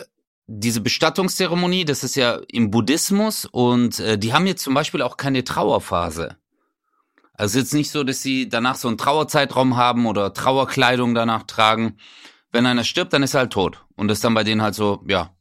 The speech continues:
das gehört halt jetzt dazu. Und weiter geht's. Natürlich sind die traurig, aber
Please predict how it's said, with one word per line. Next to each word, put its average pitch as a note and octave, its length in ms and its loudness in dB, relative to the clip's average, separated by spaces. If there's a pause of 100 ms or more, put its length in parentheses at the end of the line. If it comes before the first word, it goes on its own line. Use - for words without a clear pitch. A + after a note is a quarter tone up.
(300)
das G#2 160 -6
gehört G#2 220 0
halt G2 120 2
jetzt G2 180 -4
dazu. D#3 380 -4 (520)
Und A#2 400 -2 (340)
weiter G#2+ 260 0
geht's. F2+ 240 -8
Natürlich D#3 340 0
sind D#3 120 0
die B2+ 100 0
traurig, F#3 600 0 (840)
aber A#2+ 380 2